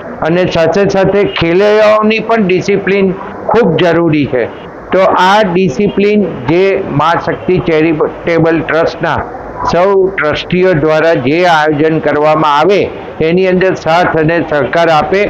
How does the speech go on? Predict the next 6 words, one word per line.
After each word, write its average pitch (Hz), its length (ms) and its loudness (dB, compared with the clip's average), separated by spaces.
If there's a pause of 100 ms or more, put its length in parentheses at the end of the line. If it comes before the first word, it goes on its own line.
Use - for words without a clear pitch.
(300)
અમે 170 280 0
બને 180 440 2
એટલો 208 320 2 (480)
તમને 175 380 2 (360)
મદદરૂપ 175 720 2
થવાનો 175 460 0